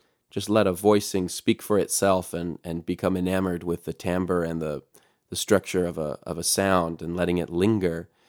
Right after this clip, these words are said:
But it's, it's, uh, like I was saying with this Chin-, China project,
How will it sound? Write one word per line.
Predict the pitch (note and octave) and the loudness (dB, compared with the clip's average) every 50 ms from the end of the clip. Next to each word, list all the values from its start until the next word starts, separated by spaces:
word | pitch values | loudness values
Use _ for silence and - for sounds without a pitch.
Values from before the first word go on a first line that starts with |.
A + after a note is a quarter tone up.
| _ _ - - - | _ _ -16 0 4
But | A#2+ A#2 A2+ | 6 6 6
it's, | A2+ G#2+ - - - - - | 4 2 -2 -4 -8 -6 -4
it's, | - G2 F#2+ - - - - - | -4 -4 -2 -2 -2 -2 0 0
uh, | F#2 F2+ E2+ E2+ D#2+ D#2+ E2+ E2 - _ _ _ _ _ _ _ - | 0 0 0 0 -2 -4 -6 -8 -14 _ _ _ _ _ _ _ -2
like | G2+ G2+ | 0 2
I | A2 G2+ | 4 2
was | G2+ G2 | 2 2
saying | - - C3 A#2 G#2+ G2 | 0 0 2 2 2 2
with | F#2+ F2+ - | 0 -2 -2
this | - F2+ - | -4 -4 -4
Chin-, | - - G#2+ G#2 G2+ G2+ G2+ F#2 - | -2 0 0 2 2 2 0 -2 -2
China | - - A#2 B2+ A2 F#2 | -2 0 0 2 0 0
project, | - - F2 F2 F2 - - F2+ F2 - _ - - | 0 -2 -2 -2 -2 -4 -6 -6 -6 -8 _ -18 -20